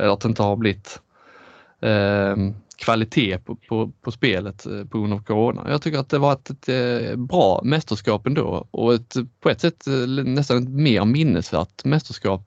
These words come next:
på grund av, <laughs> alltså corona, hur det har... Man kommer komma ihåg det här mästerskapet. Eh, visst lite för, <laughs> för negativt med,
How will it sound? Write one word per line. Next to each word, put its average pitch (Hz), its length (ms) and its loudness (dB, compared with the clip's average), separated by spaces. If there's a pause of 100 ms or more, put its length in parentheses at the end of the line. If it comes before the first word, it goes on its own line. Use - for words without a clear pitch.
(160)
på 120 100 -4
grund 107 240 4
av, 98 220 2 (500)
<laughs> 120 300 -2 (140)
alltså 120 220 0
corona, 113 520 2
hur 110 60 6
det 113 80 4
har... 101 360 2 (220)
Man 123 120 4
kommer 135 240 4
komma 135 300 2
ihåg 107 240 4
det 143 80 0
här 107 240 0
mästerskapet. - 800 -6 (840)
Eh, - 680 -8
visst 135 260 2
lite 139 380 2
för, 120 240 2
<laughs> 131 360 4
för 143 220 2
negativt 113 600 0
med, 113 300 2